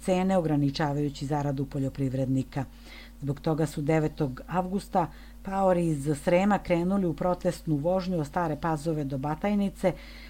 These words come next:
Njihove kolege iz Stiga zatvorile su most na Velikoj Moravi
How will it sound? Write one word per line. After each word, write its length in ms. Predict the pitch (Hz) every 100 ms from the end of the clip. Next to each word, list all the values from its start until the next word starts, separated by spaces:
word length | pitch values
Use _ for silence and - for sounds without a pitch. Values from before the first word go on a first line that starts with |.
| - 180
Njihove 300 | 165 170 170
kolege 460 | 175 170 175 180
iz 100 | 160
Stiga 460 | - - 208 185 175
zatvorile 680 | 151 151 175 170 196 185 160
su 160 | 165
most 340 | 165 180 151 170
na 100 | 151
Velikoj 440 | 165 156 - 151
Moravi 500 | 156 170 170 156 156